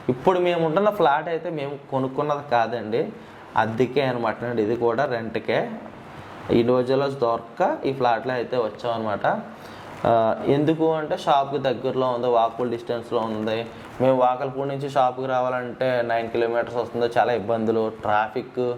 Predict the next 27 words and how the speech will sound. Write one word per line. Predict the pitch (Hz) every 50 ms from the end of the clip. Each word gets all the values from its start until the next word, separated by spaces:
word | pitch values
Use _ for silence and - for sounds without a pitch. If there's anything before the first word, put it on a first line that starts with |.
| - - - - - - - -
అలాగే | 110 117 117 120 120 127 131 135 135 123 117
ఈ | 117
యాక్సిడెంట్స్, | 113 107 101 104 107 107 - 120 120 117 113 110 110 -
ఇవన్నీ | 120 120 120 117 - 160 160 160 160 160 156 180
చాలా | 160 147 151 156 160
చాలా | 156 151 151 151 147
ఉన్నాయన్నమాట | 143 143 139 135 135 135 127 120 -
అండి. | 131 135 147 220 - - - - - - - - -
అందుకని | - 151 151 160 170 160 160
చెప్పేసి | 160 160 160 160 156 139 147 151 147 170 190
మేము | 202 180 160 147 143 139 131 123 123 123 117 117 113 110 110 110 110 107 101 104 - - - -
ఈ | - 139
ఫ్లాట్లోకి | 135 139 143 135 127 127 123 135 139 135 131
అయితే | 123 120 113 - 151 185 - - - - - - -
వచ్చామన్నమాట. | 127 123 127 - 135 120 113 107 104 104 101 101 101 98 87 - - - - - - - - -
అలాగే | 139 160 170 180
అక్క | 180 165 143 - - - 165 160
కావాలి, | 156 156 156 156 151 147 139
అక్క | 117 110 - 151
బావ | 151 147 147 143 147
గృహప్రవేశానికి | 143 135 131 131 135 131 143 143 139 135 151 147 139 139
ఎందుకు | 131 120 120 135
రాలేదన్నారు. | 127 127 123 127 123 117 113 110 101 101 - - - - - - - -
ఇదైనా | 107 107 110 117 135
మన | 147 151 147
సొంతం | 143 - 127 117 117 117 147 151
అయితే | 151 147 147 135 147 170 202 247 247